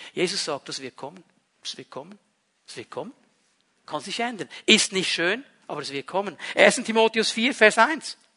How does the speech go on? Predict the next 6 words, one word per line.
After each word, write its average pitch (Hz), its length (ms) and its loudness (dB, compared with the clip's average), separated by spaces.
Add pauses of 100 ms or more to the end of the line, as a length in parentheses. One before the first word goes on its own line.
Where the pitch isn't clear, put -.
(920)
Nun 262 300 8
sagt 254 420 10
uns 254 240 4
der 208 180 8
Heilige 240 480 10
Geist 226 760 8